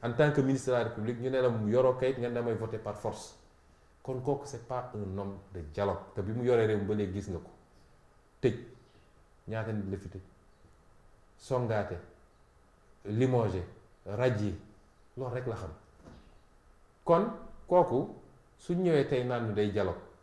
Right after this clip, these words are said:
Il y a deux ans wala un an et demi woote woon na fi dialogue. Woo nit ñi xawaare pale. Man bi ma ko waxee laa ne ku fa dem da ngay perdre sa temps. Woo kilifa diine yi, woo ay kilifa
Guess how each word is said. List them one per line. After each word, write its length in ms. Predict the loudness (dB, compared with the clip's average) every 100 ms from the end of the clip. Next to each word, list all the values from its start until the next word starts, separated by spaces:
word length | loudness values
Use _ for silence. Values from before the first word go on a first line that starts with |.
| _ -6
Il 80 | 0
y 40 |
a 120 | 0
deux 360 | 2 2 2 0
ans 200 | -2 -4 -4
wala 260 | -2 0 -2
un 160 | -4
an 100 | -2
et 60 | -2
demi 180 | -2 0
woote 220 | 0 0
woon 140 | 0
na 80 | -2
fi 100 | -4
dialogue. 260 | -2 -2 -2 -8 -20 -20 -20 -20 -20 -18 -14 -14 -14 -4
Woo 220 | 2 4
nit 120 | 4
ñi 120 | 2 0
xawaare 380 | 0 2 2 2
pale. 220 | 0 0 -4 -8
Man 160 | -6 -2
bi 80 |
ma 60 | -2
ko 80 | 0
waxee 160 | 0 2
laa 160 | 2
ne 140 | 2 -2
ku 120 | -2
fa 120 | 0
dem 120 | 0
da 80 | 0
ngay 140 | -2 0
perdre 200 | -2 -4
sa 100 | -6
temps. 180 | -8 -10 -16 -20 -20 -8
Woo 240 | -2 0
kilifa 300 | 0 -4 -2 -4
diine 260 | -4 -4
yi, 140 | -6 -8 -16 -20 -10
woo 320 | -2 0 2
ay 300 | 0 -2 -4
kilifa 320 | -8 -8 -8